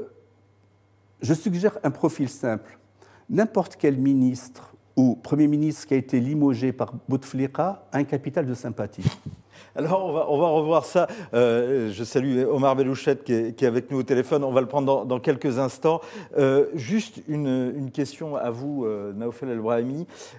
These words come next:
Speaker 2: Euh, d'après, euh, l'historien Pierre Vermeuren, l'armée algérienne aujourd'hui a bien d'autres choses à faire que de la politique aujourd'hui, euh, vu, vu les menaces, euh, géopolitiques, euh, auxquelles est confrontée, euh, l'Algérie, auxquelles sont confrontées l'Algérie.
Speaker 1: Ce n'est pas faux,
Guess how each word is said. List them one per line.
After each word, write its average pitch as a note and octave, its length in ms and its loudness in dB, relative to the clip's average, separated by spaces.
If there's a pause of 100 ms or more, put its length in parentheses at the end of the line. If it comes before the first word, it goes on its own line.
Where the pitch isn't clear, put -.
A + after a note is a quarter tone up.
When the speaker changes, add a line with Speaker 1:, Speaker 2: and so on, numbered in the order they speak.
(100)
Speaker 2:
Euh, B2 260 2
d'après, D#3+ 720 0
euh, A#2 240 2
l'historien C#3 480 -4
Pierre D3 220 -2
Vermeuren, C3 680 -2 (300)
l'armée D3+ 560 -2
algérienne B2 560 -4
aujourd'hui B2 360 -6
a B2 60 -2
bien A#2+ 280 -6
d'autres B2+ 280 -8
choses A#2 580 -6
à G#2 60 -8
faire C3 360 -8
que - 80 -8
de G#2 100 -6
la A2 80 -4
politique A#2+ 540 -10 (100)
aujourd'hui, A2 680 -10
euh, G2 260 -12
vu, B2 300 -12
vu G#2+ 180 -12
les B2 100 -4
menaces, A2 520 -6
euh, F2 140 -10
géopolitiques, F#2+ 720 -10 (380)
euh, F2+ 420 -12 (100)
auxquelles G#2+ 300 -10
est G2+ 60 -12
confrontée, F#2+ 540 -16
euh, F#2+ 180 -12
l'Algérie, E2+ 380 -16 (100)
auxquelles A#2 220 -14
sont D3 140 -18
confrontées - 460 -20
l'Algérie. - 280 -20 (160)
Speaker 1:
Ce - 200 -4
n'est D#3 140 2
pas C3+ 200 0
faux, D#3+ 460 -2